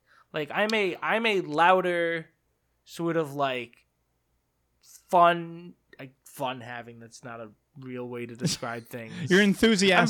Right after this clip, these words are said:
Speaker 1: I'm very
Speaker 2: you're energetic.
Speaker 1: enthusiastic, and, like, that needs to
Speaker 2: Yeah.
Speaker 1: come across. You said, but
Speaker 2: Mm-hmm.
Speaker 1: there's people that are more soft-spoken. So, like, if I,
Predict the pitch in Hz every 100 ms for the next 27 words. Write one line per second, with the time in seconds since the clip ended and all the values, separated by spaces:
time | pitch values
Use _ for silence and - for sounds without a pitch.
0 | 254 262 254 247 131 127 127 113 180 165
1 | - 127 98 - 160 156 143 135 _ 165
2 | 170 180 147 110 175 160 139 101 120 -
3 | - - _ - _ - 170 165 175 110
4 | - 160 170 175 - 185 180 160 151 135
5 | 131 156 143 - 226 214 147 107 - -
6 | 143 135 120 113 - - - 180 - 165
7 | 190